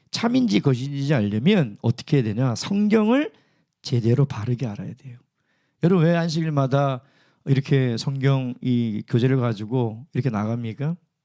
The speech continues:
제가 얘기했잖아요. 말세가 되면 이 우리의 진리를 계속 더 공격할 거예요.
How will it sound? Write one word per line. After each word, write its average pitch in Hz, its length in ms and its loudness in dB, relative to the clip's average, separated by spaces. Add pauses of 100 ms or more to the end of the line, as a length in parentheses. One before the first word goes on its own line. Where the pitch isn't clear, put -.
(680)
제가 175 160 2
얘기했잖아요. 151 580 0 (440)
말세가 190 580 2
되면 156 560 2 (1000)
이 196 200 6 (320)
우리의 185 260 6
진리를 156 840 2
계속 214 420 -2
더 147 120 2
공격할 147 560 0
거예요. 117 520 -4